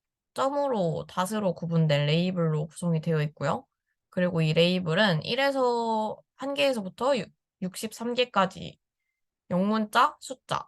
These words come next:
하이픈으로 구성될 수 있고 대소문자 구분은 하지 않고 시작은 반드시 영문자여야 한다. 이러한 조건을 가지고 있습니다. 그래서 이 호스트 이름이 어떻게 사용되는지 보면은 일단 우리가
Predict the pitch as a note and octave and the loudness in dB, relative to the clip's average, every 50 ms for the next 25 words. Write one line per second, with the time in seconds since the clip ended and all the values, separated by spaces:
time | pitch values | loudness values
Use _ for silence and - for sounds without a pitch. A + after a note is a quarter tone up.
0 | _ _ - B3 B3+ B3+ _ - A3 G#3 G3 F3+ E3+ E3+ E3+ - F3+ F#3+ F#3 F3+ | _ _ -6 -6 -6 -6 _ -6 -4 -4 -2 -2 -4 -4 -4 -4 -2 0 2 2
1 | F3 E3+ E3+ E3+ - - A2+ G#2+ _ _ - G#3+ A3+ F#3+ C#3+ B2+ - - _ - | 4 2 2 0 -2 -6 -8 -8 _ _ -6 -2 0 0 -2 -2 -8 -14 _ -20
2 | _ _ _ _ - G3+ G3+ G#3+ A#3+ A#3+ A#3 A3 G#3+ - F#3+ F#3 F#3+ E3+ E3 F3+ | _ _ _ _ -6 -4 -2 -2 0 0 0 -2 0 0 0 0 0 -6 -6 -2
3 | E3+ E3 E3+ F3 F#3+ G3+ G3+ G3+ G3+ F3+ D#3 D#3 D#3 - _ _ B3 C4 C#4 C#4+ | -2 -2 0 0 -2 -2 -4 -2 -2 0 0 0 -2 -4 _ _ -4 -2 -2 -2
4 | - - - A#3 A#3+ A#3 G#3+ G3 E3 F3 E3 D#3+ E3 D#3+ E3 F#3+ G#3+ G#3 F3+ E3 | -4 -2 0 0 0 2 0 0 2 2 2 2 2 2 0 2 2 2 4 4
5 | E3 E3+ F#3 F#3 F#3+ F#3 F#3 F3+ E3+ F3 F#3+ G#3 G#3+ G#3 G3 - - - - _ | 4 4 2 2 2 2 4 4 2 2 0 -2 -4 -2 -2 -2 -4 -4 -10 _
6 | _ _ _ _ _ _ _ _ - F3 F3 E3+ E3+ F#3 A3 A#3 B3 A#3 - - | _ _ _ _ _ _ _ _ -2 2 2 4 4 4 2 0 0 -4 -8 -8
7 | _ E3 E3 F#3+ A3+ B3+ B3 - - - - E3+ D3 D#3 - - - - - - | _ -2 0 0 0 -2 -2 -4 -6 -4 -2 -2 -2 -4 -4 -6 -6 -6 -4 -4
8 | - - - - _ _ _ _ - - - - _ _ _ - F#3 F3+ F#3 F#3+ | -6 -6 -6 -8 _ _ _ _ -20 -20 -20 -20 _ _ _ -2 2 2 4 4
9 | C4 B3 F#3+ C#3+ - - _ _ _ _ _ _ _ _ _ _ _ _ _ _ | 4 4 4 2 -2 -8 _ _ _ _ _ _ _ _ _ _ _ _ _ _
10 | - A3 A3 G#3+ G#3+ A3 A#3+ C4 C#4+ C#4 - - A#3 G3 F#3 F#3+ F#3+ F3+ E3 D#3 | -10 -4 -2 0 0 2 2 2 2 0 0 0 0 2 2 2 2 4 2 2
11 | E3+ - - _ - G#3+ G#3+ A3+ A3 A3 A3+ A3+ A3+ A3+ A3+ G#3 G3+ E3+ E3 E3+ | 0 -2 -8 _ -4 -4 0 0 0 0 2 0 -2 -2 -2 -2 0 0 2 0
12 | E3+ F3 E3+ - _ _ - E3+ D#3+ D#3 D#3 D#3 D#3 D#3 D#3 D3+ D#3 D#3 G#3+ A3+ | 0 -2 -6 -10 _ _ -4 -2 0 2 2 2 2 2 0 0 0 0 0 0
13 | G3+ E3 E3+ - _ _ _ _ _ _ _ _ - A#3+ A#3 A3+ G#3 F3 - F#3 | 0 0 -2 -8 _ _ _ _ _ _ _ _ -6 -2 0 0 0 2 0 0
14 | G3+ G3+ G3+ G3 G3+ A3 G#3 G3 E3 - - | 0 0 0 0 4 4 4 4 4 2 -2